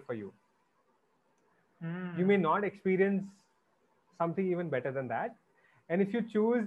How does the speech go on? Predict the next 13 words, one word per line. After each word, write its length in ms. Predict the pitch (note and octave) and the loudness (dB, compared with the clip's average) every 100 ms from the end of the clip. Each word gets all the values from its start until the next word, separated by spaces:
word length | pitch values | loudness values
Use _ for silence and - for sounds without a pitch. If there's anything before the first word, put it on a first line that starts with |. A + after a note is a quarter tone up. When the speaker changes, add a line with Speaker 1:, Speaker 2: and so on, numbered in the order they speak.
| F#3 | 2
Speaker 1:
the 100 | G3+ | 6
l-, 220 | F#3+ D#3+ | 6 4
bottom 500 | D#3+ D3 D3 - A3 | 4 4 4 2 0
five, 420 | G3+ G3 G#3+ B3 F#3 | 4 6 6 2 0
the 120 | A3+ G3 | 0 4
seventeenth 580 | E3 F#3+ G3 A#3+ A3+ | 4 4 2 0 0
one 240 | G3+ G#3+ G#3+ | -2 -2 0
was 180 | G#3+ G3 | 0 2
the 100 | G#3+ | 2
one 320 | F#3+ G3+ G3 | 2 0 0
you 120 | G3 | 0
may 120 | F#3+ | 2
wanted 460 | F#3+ F3+ F3 F#3 F3+ | 2 0 0 -2 -4